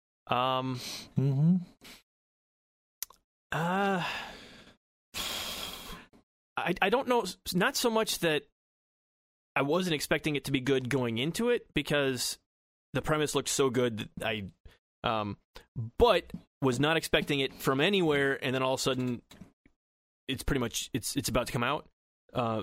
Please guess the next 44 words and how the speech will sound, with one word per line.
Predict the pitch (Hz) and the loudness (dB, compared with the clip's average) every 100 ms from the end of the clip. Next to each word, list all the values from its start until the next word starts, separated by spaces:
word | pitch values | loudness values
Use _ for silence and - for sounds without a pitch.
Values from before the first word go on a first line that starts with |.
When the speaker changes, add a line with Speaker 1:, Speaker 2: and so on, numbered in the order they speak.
| - | -2
Speaker 1:
the | 117 113 113 | 0 2 2
Mario | 113 117 127 123 117 117 123 - - | 0 0 2 2 0 -2 -6 -10 -4
plus | 120 - | -2 0
Rabbids | 117 117 110 - - | 0 -2 -4 -8 -4
Kingdom | 139 139 | -2 0
Battle. | 151 156 165 160 - - - 165 | 0 2 0 -2 -8 -20 0 8
Speaker 2:
Oh, | 170 | 8
yeah, | 156 143 131 127 104 101 | 8 6 2 0 0 0
yeah. | |
Speaker 1:
Ha-, | 165 - _ - - 147 | 0 -4 _ -20 -4 0
had | 160 143 | 2 2
no | 165 180 196 180 170 147 123 98 - _ _ _ _ - | 2 4 4 4 4 2 0 -2 -8 _ _ _ _ 2
idea | 139 131 135 135 117 104 - | 2 4 2 4 2 -2 -2
that | 123 | 0
that | 131 127 | 2 2
was | 120 | 2
even | 143 127 | 0 0
a | 120 | -2
thing | - 139 113 101 92 | 0 -2 -2 -4 -2
until | 117 - 127 107 101 120 | -4 0 0 0 -2 -4
E | 113 | -4
three. | 127 104 90 - _ _ _ _ _ _ 113 | -2 -4 -6 -10 _ _ _ _ _ _ -6
And | 113 | -2
then | 110 110 104 | -2 -2 -4
it's | - - | -4 -4
just, | 113 - _ _ - | -4 -6 _ _ 0
"Oh, | 185 | 0
by | 120 135 | 2 2
the | 135 | 2
way, | 135 131 117 | 2 2 0
it's | 117 - | -2 -2
gonna | 131 | 0
be | 123 117 | 0 0
out | 113 | -2
very, | 123 113 107 113 110 110 | -8 -4 0 0 0 0
very | 110 104 | -2 0
Speaker 2:
A | 104 | 0
Speaker 1:
soon." | - | 0
Speaker 2:
couple | - 123 | 0 0
months. | 117 107 - - | 0 -2 -4 -2
Yeah, | 120 113 98 | 2 2 2
pretty | |
Speaker 1:
Um, | 127 | 0
Speaker 2:
smart. | - 117 113 | 0 -2 -2